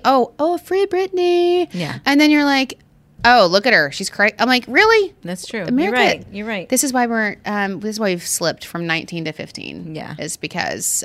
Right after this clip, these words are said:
Speaker 1: America loves to
Speaker 2: <laughs>
Speaker 1: be, watch people fall. Um, and you were talking about Kanye and Kim the other day. Like, he bought a house across the street
Speaker 2: Yeah.
Speaker 1: from her.
Speaker 2: Yeah.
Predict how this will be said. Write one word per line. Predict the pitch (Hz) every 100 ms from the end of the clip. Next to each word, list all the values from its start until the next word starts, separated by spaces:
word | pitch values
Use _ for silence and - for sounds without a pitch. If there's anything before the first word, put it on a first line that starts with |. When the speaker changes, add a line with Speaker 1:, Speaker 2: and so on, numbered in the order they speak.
| -
Speaker 1:
America | 170 165 170 160
loves | 165 285
to | 330
Speaker 2:
<laughs> | -
Speaker 1:
be, | 233 - - - -
watch | 226 208
people | - 202
fall. | 175 175 143 151 - - - 254
Um, | 233 233 247
and | 233
you | 254
were | 277
talking | 247 226
about | 196
Kanye | - 180 180 185 185 185
and | 170
Kim | 165 175 175
the |
other | 160 151
day. | 143 143
Like, | 147 151 151
he | - 160
bought | 160 156
a | 160
house | 160 143 165
across | - - 170 180
the | 190
street | - 190 196
Speaker 2:
Yeah. | 294
Speaker 1:
from | 330
her. | 220 214 220 226
Speaker 2:
Yeah. | 247 294